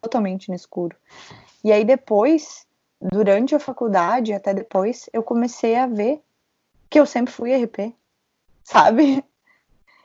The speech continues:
Eu lembro umas coisas de infância, assim, e penso, "Isso é muito R P." Ou de, sei lá, quando eu tava no co-, no terceiro ano,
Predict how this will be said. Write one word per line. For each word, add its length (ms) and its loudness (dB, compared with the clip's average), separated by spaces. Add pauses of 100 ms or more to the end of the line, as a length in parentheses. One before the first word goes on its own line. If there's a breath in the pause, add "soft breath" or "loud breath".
(180)
Eu 160 4
lembro 360 0
umas 200 -6
coisas 320 -4
de 80 -4
infância, 680 -6
assim, 360 -8 (100)
e 140 -6
penso, 300 -4
"Isso 140 -8
é 40 -2
muito 240 -6
R 80 -8
P." 220 -8 (520 loud breath)
Ou 240 4
de, 380 -2
sei 180 -2
lá, 180 2 (280)
quando 180 -4
eu 60 -8
tava 260 2
no 120 -2
co-, 420 0
no 720 -4 (300)
terceiro 560 0
ano, 440 2